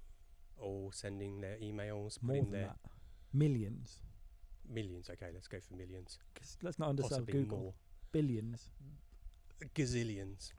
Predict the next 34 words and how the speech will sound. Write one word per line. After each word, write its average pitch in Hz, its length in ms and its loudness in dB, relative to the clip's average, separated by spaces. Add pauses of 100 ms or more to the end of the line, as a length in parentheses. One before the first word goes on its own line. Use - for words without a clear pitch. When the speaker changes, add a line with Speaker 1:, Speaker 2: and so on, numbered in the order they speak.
(220)
Speaker 1:
We've 160 140 2
got 185 120 6
loads, 107 480 2
loads 151 280 4
of - 60 -8
people, 110 320 4 (800)
um, 113 220 0 (100)
who 135 120 6
are 139 40 10
all 143 100 8
storing 117 280 6
the 104 80 4
documents 107 560 2 (580)
in 110 200 2
the 101 60 0
cloud, 104 420 0 (140)
Speaker 2:
Ah, 101 80 4
for - 200 -4 (120)
Speaker 1:
but 110 80 4
it's - 100 0
not - 140 -4
a - 60 -12
real 95 180 2 (180)
cloud. 92 280 0 (600)
And 104 720 2 (260)
Speaker 2:
Well, 117 140 4
no, 123 120 8
that'd 113 160 2
get 120 100 -2
in 110 60 0
the 113 60 4
way 107 200 0 (200)
anyway. 107 240 2
No. 113 200 6